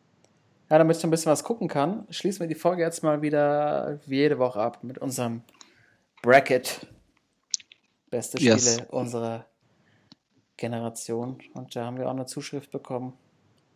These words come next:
Speaker 1: vom Buko. Ihr kennt ihn alle auch als
Speaker 2: <laughs>
Speaker 1: regelmäßigen Teilnehmer unseres Sportsmann-Quiz. Morgen Abend wieder, zwanzig Uhr oder je nachdem, wann ihr hört, sag ich lieber Mittwochabend, zwanzig Uhr.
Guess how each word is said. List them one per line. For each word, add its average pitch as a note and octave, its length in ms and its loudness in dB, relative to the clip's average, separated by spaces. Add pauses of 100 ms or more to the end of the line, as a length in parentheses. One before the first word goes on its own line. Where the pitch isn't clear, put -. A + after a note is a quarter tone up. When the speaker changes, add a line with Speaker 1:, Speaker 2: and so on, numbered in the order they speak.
(800)
Speaker 1:
vom F3+ 200 4
Buko. E3 480 4 (680)
Ihr - 120 -10
kennt C3+ 220 -6
ihn B2+ 100 -6
alle A#2+ 380 -2
auch A#2+ 220 -8 (200)
als A#2+ 240 6
Speaker 2:
<laughs> - 0 -
Speaker 1:
regelmäßigen B2+ 480 0
Teilnehmer B2+ 400 -2
unseres A#2+ 280 -6
Sportsmann-Quiz. - 1300 -6
Morgen D3 260 6
Abend D3 240 -2
wieder, C#3+ 280 4
zwanzig C3 440 -6
Uhr D#3 240 -4
oder A2+ 340 -6 (280)
je C#3+ 80 -4
nachdem, C#3+ 280 0
wann C3 120 -4
ihr C3 60 -6
hört, B2+ 180 -8 (160)
sag C#3 300 -4
ich B2+ 140 -12
lieber B2 320 -2 (340)
Mittwochabend, B2+ 800 2 (180)
zwanzig A#2+ 580 -10
Uhr. E3+ 240 -4